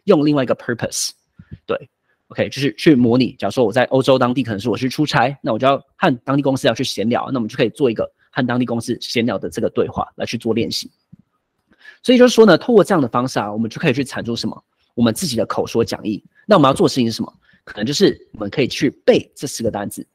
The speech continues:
OK，可以去背这十个单字。你背完以后，你再去念这些口说，去做发音的练习，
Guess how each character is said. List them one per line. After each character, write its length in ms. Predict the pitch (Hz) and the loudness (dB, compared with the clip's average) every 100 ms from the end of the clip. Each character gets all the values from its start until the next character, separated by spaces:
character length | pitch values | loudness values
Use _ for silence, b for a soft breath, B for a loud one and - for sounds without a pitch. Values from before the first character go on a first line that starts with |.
| _ _ _ _ _ | _ _ _ _ _
OK， 120 | 123 | -2
可 100 | 147 | -2
以 40 | |
去 100 | 135 | -2
背 180 | 139 160 | 2 2
这 140 | 113 | 2
十 160 | 139 120 | -2 0
个 60 | 104 | 0
单 120 | 95 | -2
字。 220 | - - 127 | -6 -6 -4
你 80 | |
背 180 | 110 226 | 4 6
完 160 | 143 117 | 6 2
以 60 | |
后， 200 | 98 131 - _ | -2 -2 -4 _
你 120 | 120 | -6
再 200 | 117 175 | 0 0
去 320 | 135 170 117 _ _ _ _ _ _ _ _ _ _ | 2 0 -2 _ _ _ _ _ _ _ _ _ _
念 260 | 226 180 - _ | 6 6 2 _
这 120 | - | -2
些 100 | 135 | -2
口 160 | - - | 0 -4
说， 260 | - 95 - _ | -4 -6 -6 _
去 100 | 156 | -2
做 300 | 151 - - _ _ | 2 2 0 _ _
发 140 | 127 135 | -2 2
音 40 | |
的 80 | 131 | 4
练 220 | 120 120 | 2 0
习， 260 | - - | -4 -10